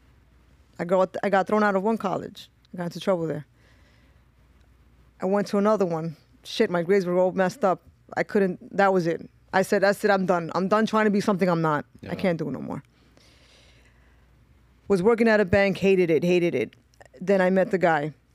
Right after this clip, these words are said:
Speaker 1: I met my boss, um, Dominic Lavelle.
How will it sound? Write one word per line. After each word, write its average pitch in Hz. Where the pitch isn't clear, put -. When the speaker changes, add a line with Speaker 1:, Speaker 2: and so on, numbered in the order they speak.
Speaker 1:
I 190
met 180
my 180
boss, 160
um, 160
Dominic 196
Lavelle. 156